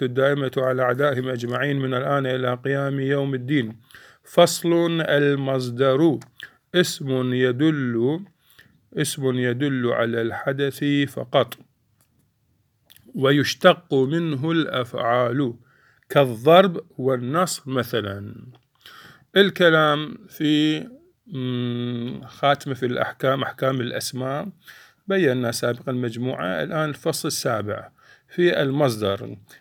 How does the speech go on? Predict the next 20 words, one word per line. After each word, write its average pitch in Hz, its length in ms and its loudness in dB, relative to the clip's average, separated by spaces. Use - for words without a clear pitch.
يقول: 180 320 2
ما 208 100 4
هو 175 160 4
المصدر؟ 131 680 2
المصدر 180 920 2
اللي 180 220 2
منه 233 320 4
يتشقق 208 500 0
الأفعال. 156 500 0
شوف، 190 180 0
الضرب، 175 840 4
ها، 185 360 4
اللي 160 260 2
بي-، 143 560 0
بال-، 131 380 -6
بالتصريف 143 560 -2
وشرح 139 340 -2
الأمثلة 156 520 0
أخذتون 185 500 -2
هناك 135 600 -2